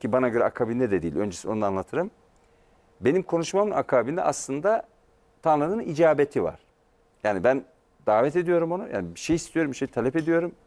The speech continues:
adını söylüyorum, zikrediyorum. O da bana bir şey söylüyor.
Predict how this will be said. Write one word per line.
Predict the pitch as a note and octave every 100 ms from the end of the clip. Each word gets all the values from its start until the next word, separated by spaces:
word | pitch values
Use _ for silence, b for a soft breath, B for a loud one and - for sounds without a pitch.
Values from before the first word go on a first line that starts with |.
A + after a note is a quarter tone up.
| _ _ -
adını | F2+ G#2+ C#3
söylüyorum, | - E3+ D#3+ E3+ D#3
zikrediyorum. | G#2+ - E3 D3+ E3 G3+ C4+ _ b b b b b -
O | A3
da | F3
bana | F3 B3
bir |
şey | C#4 A#3
söylüyor. | E3 A#2+ F#2+ D#2+ C#2+